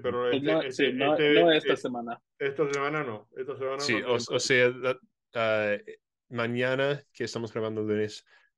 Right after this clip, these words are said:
Speaker 3: mañana, dos semanas después, tien-, tienen un partido y de ahí el sábado después de eso tienen otro, su siguiente partido.
Speaker 1: El siguiente partido de ellos este fin de semana, en, como estábamos comentando, en Vancouver, ¿no? A, a ciento cincuenta kilómetros prácticamente de,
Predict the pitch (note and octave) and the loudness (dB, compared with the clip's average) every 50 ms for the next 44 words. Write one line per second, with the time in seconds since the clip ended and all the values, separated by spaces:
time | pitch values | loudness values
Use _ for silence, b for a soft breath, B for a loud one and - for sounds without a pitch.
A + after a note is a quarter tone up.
0 | _ _ - A#2+ A2 G#2+ G#2+ G#2+ A2 A#2 B2 B2+ C3 B2 A2 G#2+ A#2+ A#2+ A#2 - | _ _ -10 -4 -2 -2 0 2 2 2 2 2 2 0 0 0 0 0 0 0
1 | - B2 A#2+ A#2 A#2+ A#2+ A#2 - - A2 - - - A#2 A#2+ B2+ - - - - | -2 -2 -2 -2 -2 -4 -6 -6 -8 -10 -10 -6 -4 -2 -2 -2 -4 -8 -12 -12
2 | _ _ _ _ _ _ _ _ _ _ _ _ _ _ _ _ _ _ - B2+ | _ _ _ _ _ _ _ _ _ _ _ _ _ _ _ _ _ _ -8 -8
3 | A#2+ B2 - B2 B2 B2 A#2 - A#2+ A2 - - A#2+ A#2+ B2 B2 A#2+ G2+ G2 G#2+ | -8 -6 -6 -2 -2 -2 0 0 0 -2 -2 -4 -2 0 0 0 2 2 2 2
4 | G#2+ G#2 G#2 G2 G2+ - - G#2 G2+ G2+ G2 G2+ F#2+ - - G2 F2+ - F#2+ F2 | 2 0 -2 -4 -4 -4 -2 -2 -2 -2 -2 -4 -6 -8 -10 -10 -10 -8 -8 -8
5 | - - F2+ - F#2+ F2+ F2 F2 E2+ E2 - - E2+ - - A2+ A#2 - - - | -8 -8 -10 -10 -10 -12 -10 -10 -10 -12 -12 -12 -14 -16 -16 -20 -20 -20 -18 -16
6 | G2+ - G#2 F2+ E2+ - E2+ D#2 E2 E2 D#2 D#2 D#2+ E2+ F2 - _ _ _ _ | -16 -12 -12 -12 -10 -10 -12 -12 -12 -14 -14 -16 -16 -16 -16 -18 _ _ _ _
7 | _ _ - - B2 A2+ A2 A2+ B2+ C3 C3+ D3 D3 D#3 D3 D3 D3 C#3 C#3 C#3+ | _ _ -14 -10 -10 -10 -8 -6 -4 -4 -2 0 0 0 2 2 -2 0 0 0
8 | C#3 C#3 C#3+ D#3 E3 E3 D3+ C#3+ C#3+ - C#3 B2 C3+ C3+ C3 B2 C3 C3 C3+ C3+ | 0 2 2 2 2 0 0 -2 -4 -6 -8 -8 -8 -10 -8 -8 -6 -6 -4 -4
9 | C#3 C#3+ D3 C#3+ C3+ C3 B2 A#2+ B2+ B2+ B2 B2 A#2+ A#2 A#2 A#2+ C3 B2+ B2+ B2 | -4 -2 -4 -4 -4 -6 -8 -8 -8 -8 -8 -8 -8 -10 -8 -6 -4 -2 -2 -2
10 | B2 B2 B2+ B2 A#2+ A#2+ A#2 B2 B2+ C3 B2+ B2 A#2+ A#2 A2+ G#2+ A2 _ A2 G#2+ | -4 -6 -8 -8 -8 -6 -8 -8 -8 -6 -6 -6 -6 -6 -10 -10 -12 _ -14 -12
11 | G2+ F#2+ F#2 F2+ G2 A2 C#3 D3+ _ _ _ _ _ _ _ _ A2 G#2+ G#2 G2+ | -12 -12 -14 -16 -18 -20 -20 -20 _ _ _ _ _ _ _ _ -20 -20 -20 -20
12 | - - - A2+ A2+ - - B2+ A#2 A2+ A2+ A2 A2 A#2 A2+ A2+ B2 B2 A#2 A#2+ | -20 -20 -20 -20 -18 -12 -10 -10 -10 -10 -10 -12 -12 -10 -8 -8 -8 -6 -6 -6
13 | A2+ A2+ A#2 A2+ A2+ A2+ G#2 A2+ G#2 G#2+ A#2 G#2+ A2+ A2 A2 A2 A2 G#2+ G#2+ G#2+ | -6 -4 -6 -6 -6 -6 -8 -10 -10 -10 -12 -12 -12 -12 -12 -10 -12 -12 -12 -12
14 | G#2+ G#2 G#2 G2+ G2 | -14 -12 -12 -16 -18